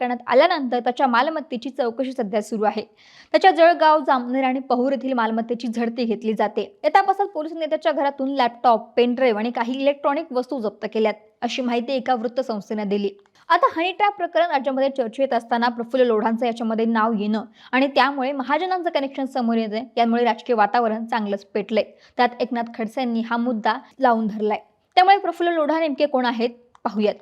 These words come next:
प्रफुल्ल लोढा मूळचा जळगाव जिल्ह्यातील जामनेर तालुक्यातील पहूर पेठ गावचा. लोढांची गावी वडिलोपार्जित बक्कळ संपत्ती आहेत, सोबतच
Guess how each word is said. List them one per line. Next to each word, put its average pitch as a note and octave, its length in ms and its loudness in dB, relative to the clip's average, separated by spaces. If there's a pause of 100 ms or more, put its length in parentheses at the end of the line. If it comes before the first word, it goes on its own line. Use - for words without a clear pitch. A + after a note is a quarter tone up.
(320)
प्रफुल्ल F4 340 2
लोढा F4 400 0
मूळचा C#4+ 520 0 (120)
जळगाव B3+ 300 4
जिल्ह्यातील B3 500 0
जामनेर B3 340 0
तालुक्यातील B3+ 480 -2
पहूर B3 340 -8
पेठ G#3 260 -6
गावचा. G#3+ 300 -4 (480)
लोढांची D4+ 440 4
गावी D4 220 2
वडिलोपार्जित B3 640 0
बक्कळ A3 300 -2
संपत्ती A#3+ 480 -2
आहेत, C4+ 220 2 (260)
सोबतच E4 520 2